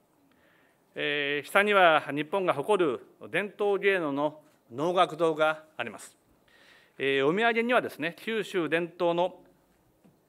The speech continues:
博多織、えー、そして京都宇治のお茶、新潟の燕三条の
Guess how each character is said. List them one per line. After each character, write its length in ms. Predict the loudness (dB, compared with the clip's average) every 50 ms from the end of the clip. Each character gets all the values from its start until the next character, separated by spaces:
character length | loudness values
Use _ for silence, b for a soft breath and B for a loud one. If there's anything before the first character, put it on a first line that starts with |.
| _ _ _
博 200 | -16 -12 -4 0
多 120 | 0 0
織、 180 | 0 -2 -8 -16 _ _ _ _ _ _ _ _ _ _ b b b b b b b -8
え 1160 | -6 -6 -4 -4 -4 -4 -4 -4 -6 -6 -6 -6 -8 -10 -10 -12 -12 -14 -14 -16 -16 -16 -16
ー、 20 | -12
そ 140 | -12 -12
し 60 | -10 -4
て 180 | -4 -4 -4 -2
京 240 | 0 2 2 2
都 380 | 2 0 -2 -2 -2 -2 -6 -10 _ -8
宇 120 | -6 -6
治 60 | -4
の 140 | -4 -4 -4
お 80 | -4 -6
茶、 160 | -8 -10 -12 -12 _ _ _ _ _ _ _ _ _ _ _ b b b b b b b -6
新 160 | -4 -2 0
潟 160 | 0 0 0
の 120 | 0 -2 -4
燕 640 | -6 -12 -10 -2 -2 0 0 0 -2 -4 -4 -8 -20 _ _ _ _ _ _ _ _ _ _ _ _ _ _ _
三 320 | _ -2 -2 0 0 0 -2
条 160 | -2 -4 -4
の 200 | -4 -6 -10